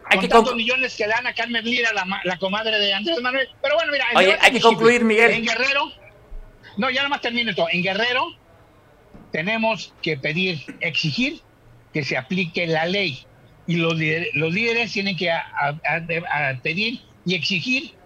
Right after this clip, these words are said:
Speaker 2: que les hagan caso, pero respetando la ley. Y yo le exijo a los partidos políticos, incluyendo a Sofío,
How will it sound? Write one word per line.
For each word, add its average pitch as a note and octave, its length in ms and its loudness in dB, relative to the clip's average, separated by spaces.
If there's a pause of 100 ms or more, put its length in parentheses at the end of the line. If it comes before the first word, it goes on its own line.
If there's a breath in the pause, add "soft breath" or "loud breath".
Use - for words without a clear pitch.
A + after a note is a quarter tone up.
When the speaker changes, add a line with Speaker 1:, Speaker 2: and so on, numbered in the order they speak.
(120)
Speaker 2:
que D#3+ 60 -2
les D3+ 180 -4
hagan G#3 280 -2
caso, E3 380 -2 (380)
pero A#3 320 0 (120)
respetando F3+ 960 0
la E3+ 180 0
ley. F#3+ 340 -2 (580)
Y D#3+ 200 0
yo G3+ 340 0
le C#3 160 -2
exijo D#3+ 540 -2 (680)
a D3 80 -2
los C#3 160 -4
partidos C3+ 380 -2
políticos, D3+ 720 -4 (360)
incluyendo C3+ 500 0
a C3 60 -6
Sofío, D3+ 440 -4